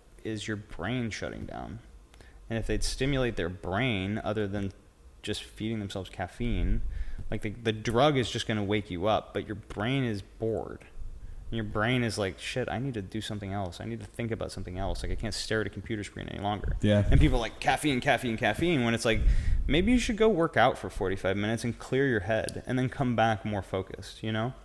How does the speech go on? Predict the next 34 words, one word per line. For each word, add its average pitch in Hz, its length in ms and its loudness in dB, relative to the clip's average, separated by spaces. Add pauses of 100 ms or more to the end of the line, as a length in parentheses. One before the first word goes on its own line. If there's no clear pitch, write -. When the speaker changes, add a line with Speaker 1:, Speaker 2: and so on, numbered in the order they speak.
(140)
Speaker 2:
I - 40 2
think 165 240 8
there's 113 180 6
a 98 60 2
big 95 520 8
case 90 340 0
to - 80 2
be 85 100 4
made 85 300 4
here 85 240 4
for 85 200 4
balance - 1120 -4 (200)
Speaker 1:
For 101 140 -2
sure. 127 240 0
Speaker 2:
in 101 280 8
life. 90 600 6 (540)
And, 101 380 8
um, 92 240 8
I - 60 4
think 180 160 6
it's - 140 2
tough. 107 260 8 (720)
I 101 160 6
struggle 92 400 6
with 90 140 4
this 120 360 4
because 95 680 6
we 95 160 4
kinda 95 240 6
live 95 160 6
in 95 60 8
a 92 40 6
society 95 640 4
where 90 480 6